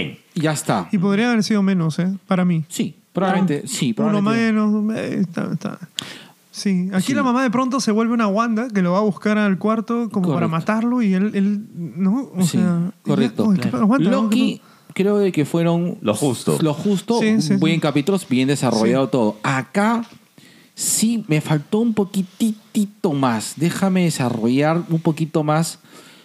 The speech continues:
Speaker 2: Eh, no necesariamente conectar, pero sí quisiera saber, sí me hubiese gustado saber, por ejemplo, cosas que me debieron, que me debieron de Moon Knight.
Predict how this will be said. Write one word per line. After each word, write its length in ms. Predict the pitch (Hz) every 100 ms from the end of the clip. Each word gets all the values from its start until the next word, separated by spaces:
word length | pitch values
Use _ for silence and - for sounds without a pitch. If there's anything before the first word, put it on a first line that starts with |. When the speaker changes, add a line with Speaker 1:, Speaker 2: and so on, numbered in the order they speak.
| _
Speaker 2:
Eh, 720 | 135 123 110 107 104 101 107 123
no 280 | 165 214 415
necesariamente 460 | 381 302 294 294 - - _
conectar, 720 | 156 131 113 - 135 135 196 - - -
pero 260 | 131 127
sí 240 | 127 - 208
quisiera 460 | 175 151 170 170
saber, 520 | - 135 131 135 175 - - _ - - -
sí 160 | -
me 60 | 196
hubiese 180 | 233 269
gustado 420 | 170 135 160 175
saber, 320 | 165 123 147
por 120 | 135
ejemplo, 400 | 107 117 117 98
cosas 280 | - 233 277
que 140 | - 113
me 100 | 113
debieron, 540 | 101 135 143 110 -
que 120 | 117
me 80 | 110
debieron 280 | 110 135 151
de 80 | 113
Moon 160 | 113
Knight. 200 | 90 78